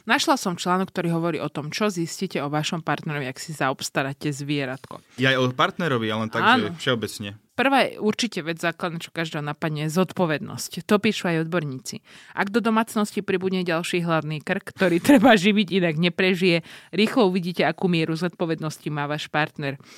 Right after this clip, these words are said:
Speaker 1: Vidíme, ako ty si spomínal tiež odborne, má to krvný obeh. Treba sa o to
Speaker 2: Áno, áno,
Speaker 1: starať.
Speaker 2: tak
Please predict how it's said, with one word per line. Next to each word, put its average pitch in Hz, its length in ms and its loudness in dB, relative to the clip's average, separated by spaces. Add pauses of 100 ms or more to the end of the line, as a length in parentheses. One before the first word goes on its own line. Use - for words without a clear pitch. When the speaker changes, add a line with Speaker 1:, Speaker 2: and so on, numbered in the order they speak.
(220)
Speaker 1:
Vidíme, 170 400 0
ako 160 300 0
ty 170 160 -2
si 175 160 -6
spomínal 165 400 -4
tiež 160 320 -4
odborne, 165 500 -2
má 160 220 0
to 156 160 -2
krvný 151 400 -4
obeh. 165 320 0 (240)
Treba 214 320 8
sa 196 240 6
o 196 80 10
to 160 160 6
Speaker 2:
Áno, 180 80 4
áno, 123 80 4
Speaker 1:
starať. 185 380 8
Speaker 2:
tak 113 100 2